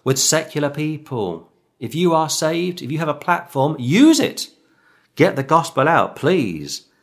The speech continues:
So with that, let's try and conclude from Second Corinthians chapter four. And last week we ended in verse twelve, and I read it again.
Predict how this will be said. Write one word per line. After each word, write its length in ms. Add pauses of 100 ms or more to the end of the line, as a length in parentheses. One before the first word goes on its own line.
(920)
So 200
with 280
that, 500 (420)
let's 200
try 240
and 80
conclude 600 (360)
from 240
Second 320
Corinthians 440
chapter 380
four. 640 (560)
And 100
last 300
week 240
we 160
ended 340 (420)
in 200
verse 300
twelve, 380
and 100
I 20
read 200
it 80
again. 640